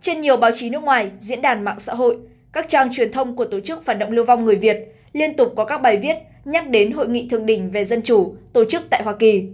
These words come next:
Hội nghị Thượng đỉnh về dân chủ, theo sáng kiến của Tổng thống Joe Biden, diễn ra trong hai ngày, mùng chín và mùng mười tháng mười hai năm hai nghìn không trăm hai mươi mốt, theo hình thức trực tuyến. Tham gia hội nghị này, có đại diện của hơn một trăm quốc gia và vùng lãnh thổ.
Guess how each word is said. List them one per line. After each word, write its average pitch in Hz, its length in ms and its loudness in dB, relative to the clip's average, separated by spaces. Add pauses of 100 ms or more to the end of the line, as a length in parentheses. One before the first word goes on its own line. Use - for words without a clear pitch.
(560)
Hội 285 140 4
nghị 277 180 -2
Thượng 254 180 2
đỉnh 208 200 2
về 214 120 4
dân 240 180 2
chủ, 214 340 4 (260)
theo 294 120 0
sáng 254 200 2
kiến 220 260 0
của 247 140 2
Tổng 196 220 -4
thống 202 180 -4
Joe 226 240 0
Biden, 214 480 2 (180)
diễn 277 220 -6
ra 302 220 4
trong 277 200 -4
hai 262 120 -2
ngày, 214 360 -2
mùng 233 200 -4
chín 233 260 -8
và 311 120 0
mùng 240 160 0
mười 220 160 4
tháng 214 200 -4
mười 247 120 0
hai 240 220 4
năm 233 140 0
hai 226 100 -2
nghìn 214 220 -2
không 208 200 -4
trăm 220 200 -2
hai 214 120 -6
mươi 214 40 0
mốt, - 160 4 (360)
theo 277 120 4
hình 208 140 -2
thức 294 180 -2
trực 226 200 -6
tuyến. 214 260 4 (540)
Tham 254 160 -2
gia 240 140 2
hội 226 120 -2
nghị 220 160 -6
này, 220 260 0 (580)
có 247 140 4
đại 254 200 0
diện 233 260 -2
của 226 120 2
hơn 240 200 -2
một 208 120 -6
trăm 240 160 -2
quốc 294 120 -8
gia 254 260 2
và 214 160 -6
vùng 190 180 -6
lãnh 185 140 -8
thổ. 196 300 -2